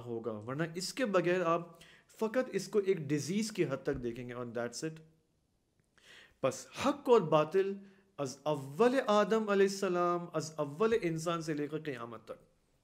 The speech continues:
अब मैं बहुत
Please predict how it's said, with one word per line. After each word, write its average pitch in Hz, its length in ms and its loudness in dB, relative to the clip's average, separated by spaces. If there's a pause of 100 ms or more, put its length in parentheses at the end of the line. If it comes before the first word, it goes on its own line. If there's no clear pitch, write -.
(540)
अब 131 180 -4 (1040)
मैं 151 480 -2
बहुत 185 400 -2